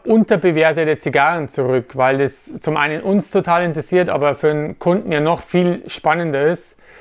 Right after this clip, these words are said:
Ähm, das heißt, welche Zigarren kosten eigentlich zu wenig? Ja? Welche schmecken sehr interessant und, ähm, kosten dafür eigentlich viel zu wenig?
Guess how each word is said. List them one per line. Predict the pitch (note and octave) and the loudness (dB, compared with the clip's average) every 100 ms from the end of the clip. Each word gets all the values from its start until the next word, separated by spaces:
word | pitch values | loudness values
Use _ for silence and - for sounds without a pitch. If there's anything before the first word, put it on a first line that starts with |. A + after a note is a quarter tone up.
| - - _ - | -20 -20 _ -4
Ähm, | D3 D3 D3 C#3+ D#3 _ _ | 0 0 -2 -4 -8 _ _
das | D3+ C#3+ | -6 0
heißt, | D3 D3+ - | 0 0 0
welche | D3 E3 E3 | 0 0 -2
Zigarren | - C#3 C#3+ D3 D#3 D3+ | -2 2 2 2 -2 -2
kosten | D#3 D3+ C#3+ | -2 -2 -2
eigentlich | C#3 D3 C#3+ C3+ | -2 -2 -6 -6
zu | D3 | -4
wenig? | C3 D3 C3+ A#2 | 0 0 0 0
Ja? | B2+ C3 | 0 0
Welche | C3 C3 | -2 -2
schmecken | - C#3+ C#3 D3 D3 D3 - | -4 -4 -2 -2 -2 -4 -8
sehr | - - D3+ | -6 0 0
interessant | D3+ C#3+ B2 C3+ D3 D#3 - - | 0 -4 -2 -2 0 -2 -8 -12
und, | - C#3+ C#3+ C3+ - | -4 -2 -2 -4 -6
ähm, | C#3+ C3 C3 A#2 | -4 -2 -4 -4
kosten | - D3 - B2+ | -4 -4 -4 -4
dafür | C3+ C3+ | -2 -2
eigentlich | B2+ B2 | -4 -4
viel | - B2 | -4 -6
zu | - A#2 | -2 -2
wenig? | A#2+ A2+ G#2 | 0 -2 -8